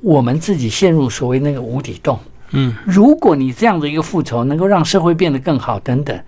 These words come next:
Speaker 1: 那个叫做变革。
Speaker 2: 对。
Speaker 1: 可是如果那样子的一个反扑或复仇没有办法传递真善美的价值，让这个社会变得更好，否则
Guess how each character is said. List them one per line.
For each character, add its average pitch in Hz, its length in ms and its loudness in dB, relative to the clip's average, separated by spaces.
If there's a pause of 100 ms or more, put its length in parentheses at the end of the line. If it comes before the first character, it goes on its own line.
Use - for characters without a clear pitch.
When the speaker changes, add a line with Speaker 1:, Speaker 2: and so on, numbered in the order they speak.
(240)
Speaker 1:
那 190 120 2
个 - 220 -6
叫 165 180 2
做 127 180 -4
变 139 300 2
革。 - 180 -14 (460)
Speaker 2:
对。 117 200 -2 (300)
Speaker 1:
可 - 100 -4
是 294 180 2 (300)
如 220 220 6
果 202 280 0 (100)
那 220 120 2
样 262 200 4
子 165 120 -2
的 143 80 -2
一 147 80 -2
个 151 100 -6
反 117 320 0
扑 185 180 -4
或 175 180 -2
复 170 240 -2
仇 113 300 -6 (360)
没 190 220 4
有 277 160 4
办 175 240 2
法 - 140 -4
传 143 280 -2
递 165 160 0
真 196 260 0
善 196 220 -2
美 110 180 -2
的 98 120 -12
价 135 240 -2
值， 113 120 -6
让 151 200 -2
这 156 80 -8
个 151 60 -6
社 175 200 -2
会 143 180 -2 (200)
变 180 120 2
得 139 100 -2
更 139 180 -4
好， - 240 -10 (140)
否 160 240 2
则 160 220 2